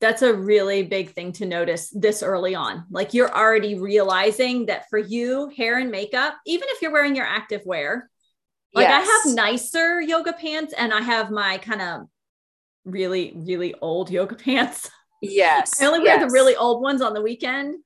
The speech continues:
Speaker 1: but I'll wear the nice ones during the week. And I still put my hair, my, do my hair and my makeup, because otherwise
Speaker 2: Yes.
Speaker 1: it's like, "Oh, this is an invitation to lay around and not do much," or "I'm not
Speaker 2: Right.
Speaker 1: productive."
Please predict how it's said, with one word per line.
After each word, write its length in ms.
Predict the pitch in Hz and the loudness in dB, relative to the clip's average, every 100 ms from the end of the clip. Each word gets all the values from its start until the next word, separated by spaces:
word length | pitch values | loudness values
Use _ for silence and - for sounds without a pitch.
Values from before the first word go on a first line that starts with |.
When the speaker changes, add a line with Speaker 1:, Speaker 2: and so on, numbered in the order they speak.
| _ _ | _ _
Speaker 1:
but 160 | 226 269 | 2 4
I'll 160 | 247 254 | 6 6
wear 160 | 262 | 4
the 100 | 247 | 2
nice 340 | 196 208 - - | 0 -4 -4 -4
ones 460 | 311 349 427 359 | -4 -2 -2 -2
during 300 | 233 240 226 | -2 -4 -4
the 120 | 214 | -4
week. 420 | 196 226 294 - _ _ _ 254 | -4 -4 -4 -12 _ _ _ -2
And 100 | 254 | -2
I 80 | |
still 260 | 233 - 247 | -2 -2 -2
put 160 | 247 214 | -2 -4
my 80 | |
hair, 380 | 240 202 - - - | -2 -2 -4 -10 -12
my, 160 | 214 - 208 | -8 -6 -4
do 160 | 240 | -2
my 120 | 214 | 0
hair 180 | 233 202 | 0 0
and 80 | 190 | -2
my 100 | 170 | -4
makeup, 400 | 156 - 117 - _ _ - | -8 -8 -10 -10 _ _ -2
because 220 | 214 214 | 2 2
otherwise 760 | 196 233 214 214 202 196 196 190 | 4 4 4 4 4 2 0 -6
Speaker 2:
Yes. 100 | - | -8
Speaker 1:
it's 180 | 208 208 | -6 -2
like, 160 | 196 | -2
"Oh, 220 | 233 523 285 | 2 2 2
this 200 | 262 254 | -2 -4
is 80 | |
an 120 | 247 208 | -6 -4
invitation 520 | 220 208 208 208 202 | -6 -4 -4 -4 -6
to 60 | |
lay 180 | 175 180 | -4 -4
around 360 | 170 165 160 165 | -2 -4 -4 -8
and 100 | 165 | -8
not 180 | 135 170 | -8 -6
do 140 | 180 | -8
much," 340 | 143 - - - | -6 -8 -10 -6
or 140 | 202 | -2
"I'm 160 | 185 202 | 0 0
not 200 | 208 - | 0 2
Speaker 2:
Right. 240 | 208 180 156 | 4 4 2
Speaker 1:
productive." 640 | 175 156 - 127 73 - | -2 -4 -8 -8 -8 -12